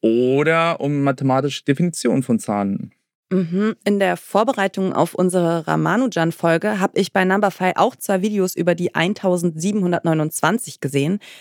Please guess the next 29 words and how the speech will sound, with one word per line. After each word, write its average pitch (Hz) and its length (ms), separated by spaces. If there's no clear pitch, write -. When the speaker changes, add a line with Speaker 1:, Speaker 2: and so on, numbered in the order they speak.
Speaker 2:
die 143 160
Taxi 180 400
Cab 143 320
Number. 165 380
Und 214 380
wenn 220 200
unsere 214 280
HörerInnen 196 380
jetzt - 240
nicht 175 320
wissen, 190 240
wovon 175 240
ich 185 80
spreche, 220 460
möchte 196 340
ich - 160
an 160 240
dieser 185 180
Stelle 160 340
auf - 120
die 160 120
Geschichte - 520
aus 165 160
der 165 140
Mathematik 156 600
vom 151 240
zweiundzwanzigsten 151 920
April 247 300
verweisen. 160 500